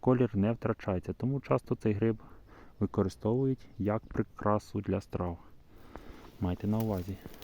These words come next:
Ну, а ми починаємо ось так грибний сезон. Попереду все це саме цікаве. Будемо шукати зморшку в шапинку, зморшок конічний. Тому підписуйтесь на канал, ставте вподобання.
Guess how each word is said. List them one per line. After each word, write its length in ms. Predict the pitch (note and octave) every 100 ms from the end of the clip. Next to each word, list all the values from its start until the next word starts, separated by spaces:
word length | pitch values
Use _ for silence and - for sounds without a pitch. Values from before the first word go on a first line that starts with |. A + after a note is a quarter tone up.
| - - - - - - - - - - - -
Ну, 200 | C3 C3 -
а 80 | G#2
ми 140 | G2 G#2
починаємо 800 | - G2+ G2+ G2+ G2 F#2+ F#2 F#2+ - - - - - - -
ось 140 | -
так 180 | G2+ F#2
грибний 380 | - A2+ G2 G2
сезон. 440 | - F#2 G#2 C3+ D#3+ - - - - - - - - - - -
Попереду 580 | - G#2+ A#2+ G2+ F#2+ F#2
все 240 | - - G2+
це 120 | -
саме 280 | - G2+ F2+
цікаве. 500 | - - C#3+ D3 C#3+ - - - -
Будемо 320 | G2+ A2+ G#2+
шукати 560 | F#2 - G2+ F#2 E2+ F2 - - - - - - - - - -
зморшку 460 | - G#2+ G#2 -
в 60 | G2
шапинку, 640 | - B2 D3 C#3+ - C#3 B2 - -
зморшок 460 | - G2 F#2+ - -
конічний. 600 | B2 C3 C3+ - C3 A#2+ - - -
Тому 280 | - A2 A#2
підписуйтесь 680 | - - - B2+ A#2 B2 A#2+
на 100 | B2+
канал, 320 | - B2+ B2
ставте 380 | A#2+ - F#2+ -
вподобання. 720 | G#2 A2 A#2 A2 A#2+ A#2 A#2